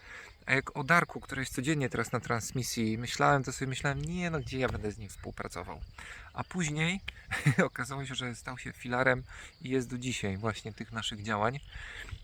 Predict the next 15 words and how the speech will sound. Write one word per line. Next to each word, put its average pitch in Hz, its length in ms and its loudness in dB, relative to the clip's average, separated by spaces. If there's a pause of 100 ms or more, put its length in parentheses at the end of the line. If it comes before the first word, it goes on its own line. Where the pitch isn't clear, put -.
(160)
E, 117 200 4
u 123 100 0
niego 131 240 4
też - 180 0
w, - 180 -4
e, 127 40 8 (1300)
domu 147 320 2
prywatnym 127 600 2
się 113 280 -2
zbieraliśmy 110 640 0
na 104 120 -4
te 104 300 -6
modlitwy 107 640 -6
o 110 540 0
dwudziestej. 110 800 2